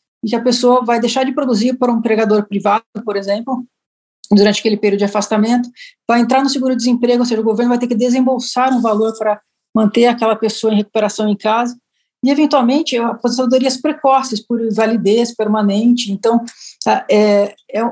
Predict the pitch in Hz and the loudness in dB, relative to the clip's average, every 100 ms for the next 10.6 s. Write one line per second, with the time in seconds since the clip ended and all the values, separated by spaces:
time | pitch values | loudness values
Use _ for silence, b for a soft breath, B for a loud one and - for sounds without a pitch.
0 | 233 226 247 254 233 202 196 - _ _ | -2 0 2 2 0 -2 -6 -10 _ _
1 | _ _ - 202 233 254 262 269 - 285 | _ _ -4 0 0 0 0 -2 -2 0
2 | 311 - - 254 254 294 320 240 208 - | 0 0 -6 -8 -2 0 2 2 0 -2
3 | - 202 202 269 285 220 - - - 202 | -2 0 4 4 4 0 -4 -8 -6 0
4 | 214 214 214 196 208 208 208 185 - 240 | 2 2 2 0 0 0 -2 -6 -2 0
5 | 254 208 196 214 226 226 208 196 196 196 | 2 2 0 0 -2 -2 -2 0 0 0
6 | - 196 190 240 254 262 B B B B | -2 -2 -2 2 0 0 B B B B
7 | 220 214 - 214 202 202 220 208 - 202 | 2 2 0 0 2 2 2 0 -4 -2
8 | 196 196 196 175 190 240 247 - _ _ | -2 0 0 0 0 0 -4 -18 _ _
9 | _ - 262 269 269 269 262 285 262 262 | _ -4 0 2 4 2 0 0 0 -2
10 | 254 - 277 262 226 | -6 -4 -4 -2 -4